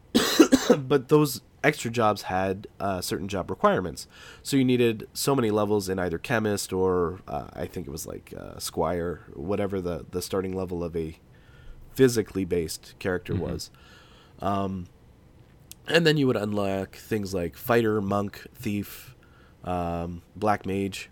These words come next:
Speaker 1: white mage, um, and eventually you, you start going down those lines. You'll get, like, summoner, uh, moderator, all kinds of different crazy names like ninjas and, and dancers and stuff.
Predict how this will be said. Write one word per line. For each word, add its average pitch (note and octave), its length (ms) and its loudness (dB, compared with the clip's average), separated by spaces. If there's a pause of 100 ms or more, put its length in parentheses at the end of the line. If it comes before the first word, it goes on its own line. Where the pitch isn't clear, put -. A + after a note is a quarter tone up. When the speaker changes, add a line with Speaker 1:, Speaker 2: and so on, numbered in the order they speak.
Speaker 1:
white G#2 220 0
mage, F#2 500 -4 (220)
um, F#2 580 0
and A2+ 100 -2
eventually F#2+ 600 -4 (160)
you, F2+ 320 -6 (180)
you G#2 180 -4
start G2 220 -2
going G2+ 220 -2
down G2 180 -2
those F#2+ 240 -4
lines. F2+ 300 -6
You'll F2 80 -6
get, C2 260 -10
like, - 140 -12
summoner, G#2+ 640 0 (800)
uh, - 400 -10 (240)
moderator, G#2+ 1600 2
all G#2+ 240 2
kinds G2+ 340 -4
of F2+ 220 -8
different G#2 320 -4
crazy G2+ 340 -4
names G2 680 -4
like - 160 -12
ninjas G2 720 0
and, D#2 340 -10
and E2 220 -8
dancers F#2 420 -4
and F#2+ 100 -8
stuff. F#2 360 -4